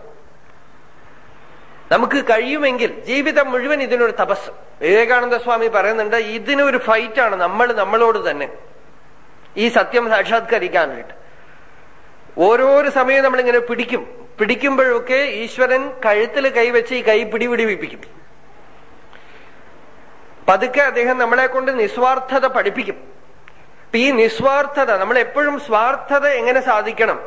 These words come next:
എന്നാണ് ഒരേ ചോദ്യം. ആധ്യാത്മികത്തിലേക്ക് തിരിയുമ്പോ ഒരേ ചോദ്യം എന്താ? എങ്ങനെ നിസ്വാർത്ഥത സാധിച്ചെടുക്കാം? സ്വാർത്ഥത സാധിക്കാൻ വിഷമമേ ഇല്ല. കുട്ടിക്കാലം മുതൽ അതാണ്, "എനിക്ക് വേണം", എന്റെ കളിപ്പാട്ടം തൊട്ട അടിയാണ്,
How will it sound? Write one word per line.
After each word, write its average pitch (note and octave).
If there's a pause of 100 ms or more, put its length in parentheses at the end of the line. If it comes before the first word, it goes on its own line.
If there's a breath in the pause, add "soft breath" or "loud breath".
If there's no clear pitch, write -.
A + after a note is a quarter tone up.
എന്നാണ് F#3+
ഒരേ G3
ചോദ്യം. E3 (1300 loud breath)
ആധ്യാത്മികത്തിലേക്ക് C4
തിരിയുമ്പോ A#3+
ഒരേ B3+
ചോദ്യം B3+
എന്താ? A#3
എങ്ങനെ B3
നിസ്വാർത്ഥത B3+
സാധിച്ചെടുക്കാം? E3+ (220)
സ്വാർത്ഥത G3+
സാധിക്കാൻ G#3+
വിഷമമേ G3
ഇല്ല. C#3
കുട്ടിക്കാലം G#3
മുതൽ F3+
അതാണ്, D3+ (260 loud breath)
"എനിക്ക് C#4+
വേണം", C4 (320)
എന്റെ A3
കളിപ്പാട്ടം B3+
തൊട്ട A#3+
അടിയാണ്, G#3+